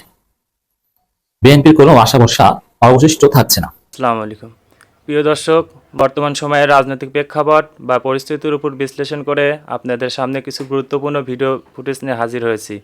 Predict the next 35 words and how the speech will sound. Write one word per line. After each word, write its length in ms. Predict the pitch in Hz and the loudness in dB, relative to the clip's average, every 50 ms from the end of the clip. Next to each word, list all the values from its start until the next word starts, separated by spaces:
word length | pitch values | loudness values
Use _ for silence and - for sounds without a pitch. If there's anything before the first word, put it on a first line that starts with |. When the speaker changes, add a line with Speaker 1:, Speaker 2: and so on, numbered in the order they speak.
| _ _ _ _ _ _ _ _ _ _ _ _ _ - | _ _ _ _ _ _ _ _ _ _ _ _ _ -8
Speaker 2:
এমনকি 300 | 127 127 131 131 - 151 143 135 | -8 -6 -6 -6 -8 -6 -4 -4
দর্শক, 220 | 147 139 - 156 143 143 135 | -4 -4 -4 -4 -4 -2 -2
আমি 100 | 135 139 135 | -2 -2 -4
আশা 140 | 127 - 147 147 | -4 -6 -4 -4
করছি 200 | 151 147 - 156 151 139 143 | -4 -4 -4 -8 -6 -2 -2
যারা 120 | 135 135 | 0 0
ভিডিওটি 320 | 127 123 127 127 139 131 147 143 139 | 0 -2 -4 -6 -6 -6 -4 -4 -4
on 60 | 135 139 156 | -4 -4 -4
করেছেন 400 | 151 143 139 143 156 156 151 151 160 156 _ _ _ _ _ _ - | -6 -6 -4 -2 0 0 0 0 -2 -6 _ _ _ _ _ _ -8
তারা 160 | 135 127 127 123 - | -6 -4 -4 -4 -4
সম্পূর্ণ 380 | - 139 131 127 147 147 147 147 147 143 147 151 147 - | -6 -8 -8 -8 -10 -8 -6 -4 -4 -4 -4 -6 -8 -12
ভিডিওটি 320 | 131 120 135 135 131 143 | -12 -10 -10 -10 -10 -8
মনোযোগ 340 | 135 131 127 127 120 127 120 - | -8 -6 -6 -6 -6 -8 -8 -6
সহকারে 340 | - 123 120 120 123 120 117 | -4 -4 -2 -2 -2 -2 -2
দেখবেন, 400 | 110 113 113 104 104 110 107 101 98 _ _ _ _ _ _ _ - | -2 -4 -6 -6 -6 -6 -8 -8 -8 _ _ _ _ _ _ _ -4
তাহলেই 320 | 139 131 135 143 147 151 143 143 | -2 0 0 2 0 0 -2 -2
বুঝতে 220 | 139 - - 156 | -6 -8 -6 -4
পারবেন 400 | 151 147 147 143 135 139 143 147 156 151 _ _ _ _ _ _ _ _ | -2 0 0 0 0 0 -2 -2 -2 -6 _ _ _ _ _ _ _ _
ভিডিওর 300 | - 135 123 135 139 131 | -12 -6 -4 -2 -2 -2
মূল 180 | 131 135 135 131 123 131 | -2 -4 -4 -4 -2 -2
রহস্য 260 | 131 135 131 - - 147 147 151 151 _ _ - | -2 -2 -2 -4 -4 -4 -4 -4 -6 _ _ -4
বা 80 | 131 127 123 | -2 0 0
আসল 180 | 117 - 135 127 120 | 0 -2 -6 -8 -6
ঘটনাগুলো। 520 | 120 117 120 127 123 117 113 113 110 104 101 98 - _ _ _ _ _ _ - | -6 -6 -6 -6 -6 -6 -6 -6 -8 -8 -8 -10 -12 _ _ _ _ _ _ -12
তো 40 | 139 127 | -10 -8
প্রিয় 180 | 131 139 135 139 131 139 | -6 -4 -4 -2 -2 -4
দর্শক, 320 | 139 131 - 151 151 156 151 _ _ - | -4 -4 -4 -4 -2 -4 -4 _ _ -10
আমি 120 | 127 131 131 131 | -6 -4 -2 -2
আর 60 | 127 127 | -2 -4
বেশি 140 | 135 131 - 135 | -6 -8 -8 -8
কথা 160 | 139 131 131 143 | -8 -6 -6 -6
বাড়াতে 300 | 143 143 143 135 127 143 | -4 -4 -4 -4 -6 -10
চাই 220 | 139 - 143 135 135 | -6 -4 -2 -2 -2
না, 120 | 139 139 139 143 - _ _ _ _ _ _ _ | 0 -2 -2 -4 -6 _ _ _ _ _ _ _
চলুন 220 | - 139 135 135 | -8 -6 -6 -4